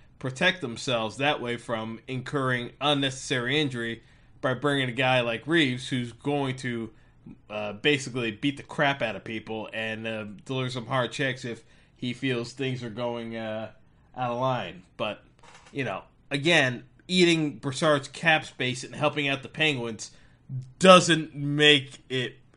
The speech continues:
a, a deal where I feel particularly happy about, but I get why Vegas did it. Uh, Otto, meanwhile, they were looking to shed a payroll anyway, so, uh, dealing Brassard and getting a,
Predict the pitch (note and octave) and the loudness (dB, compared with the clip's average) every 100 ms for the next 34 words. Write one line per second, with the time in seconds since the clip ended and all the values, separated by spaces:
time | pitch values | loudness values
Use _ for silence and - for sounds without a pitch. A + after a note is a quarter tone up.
0 | _ - C#3 C3 B2 B2+ C3 C3 B2 B2+ | _ -18 -14 -10 -4 -2 0 -2 -2 -4
1 | C3 C#3 C3 B2 A#2+ - B2+ C3 C3+ B2+ | 2 2 2 0 -4 0 4 8 8 6
2 | B2+ B2+ B2+ A#2 A2+ A2+ - - - D3+ | 2 -2 -4 -2 -2 -4 -8 -20 -10 -4
3 | D3+ A#2+ A#2 A2 D3 D#3+ D#3+ A2+ A2 A2 | -2 -2 -2 2 8 8 8 0 -4 -6
4 | G#2+ - - - B3 A#3+ F#3 B3 F3 E3+ | -6 -12 -6 4 8 8 6 2 4 6
5 | D3+ C3+ C#3 G#2+ F#2 - D3 A#2+ E2 - | 6 4 2 0 -8 -8 -4 -2 -4 -14
6 | _ - _ A#2+ A#2 A2 - - _ E3 | _ -20 _ -4 -2 -2 -6 -14 _ 6
7 | G3 F#3+ D3 C#3 C3 B2 A#2+ A#2 - - | 8 8 6 0 0 0 0 -2 -8 -6
8 | - A3+ F#3+ F3 D#3 C3 - C#3 B2+ B2+ | 2 6 6 4 2 0 4 4 4 2
9 | A#2+ A#2 - C#3+ C3+ B2 A#2 C3 B2+ A2 | 0 -2 -4 -2 0 0 2 2 2 0
10 | G#2+ G#2 B2 A2+ - - - - G#2+ C#3 | -6 -6 -4 -4 -8 -20 -20 -12 -4 2
11 | D#3+ C#3+ C3 D#3+ D3 C3+ B2 C3 C3+ B2+ | 2 2 -2 4 6 6 4 0 2 2
12 | B2 A#2 A2 G#2+ G2+ - G#2 G2+ F#2 | -2 -2 0 -2 -4 -10 -8 -8 -8